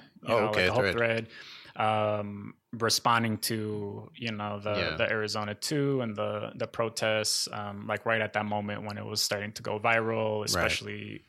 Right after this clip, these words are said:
Speaker 1: on the right, um, the right wing sorta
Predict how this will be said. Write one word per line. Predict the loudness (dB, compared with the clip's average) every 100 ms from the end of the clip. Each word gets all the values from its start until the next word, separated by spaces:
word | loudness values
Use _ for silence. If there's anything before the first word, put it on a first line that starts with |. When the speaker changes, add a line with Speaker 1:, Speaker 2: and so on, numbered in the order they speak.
| -6
Speaker 1:
on | -6 -6
the |
right, | -2 0 2 0 -4 -12 -20 -20 -12
um, | -4 -2 -2 -6 -10 -12 -8
the | -4
right | 0 0 -2
wing | -6 -6 -8 -12 -12 -4
sorta | -2 -2 -2 -4